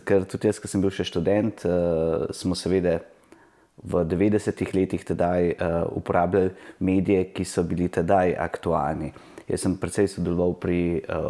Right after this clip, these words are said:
Ognjišču. Eh, tedanji direktor, eh,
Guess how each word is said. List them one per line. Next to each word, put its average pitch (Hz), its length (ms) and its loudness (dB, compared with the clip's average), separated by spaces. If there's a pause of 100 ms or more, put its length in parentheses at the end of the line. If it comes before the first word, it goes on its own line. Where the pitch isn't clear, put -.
(120)
Ognjišču. 90 540 -2 (880)
Eh, 78 520 0 (280)
tedanji 87 460 2
direktor, 90 560 0
eh, 82 400 -2